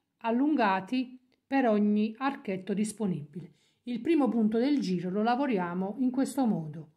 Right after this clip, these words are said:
una catenella, allungo la solina,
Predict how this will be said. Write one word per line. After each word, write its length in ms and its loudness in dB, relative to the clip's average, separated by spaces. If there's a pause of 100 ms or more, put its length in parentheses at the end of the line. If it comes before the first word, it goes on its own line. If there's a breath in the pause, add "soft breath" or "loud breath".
(140)
una 240 0
catenella, 840 -4 (300 loud breath)
allungo 480 2
la 120 -4
solina, 800 -4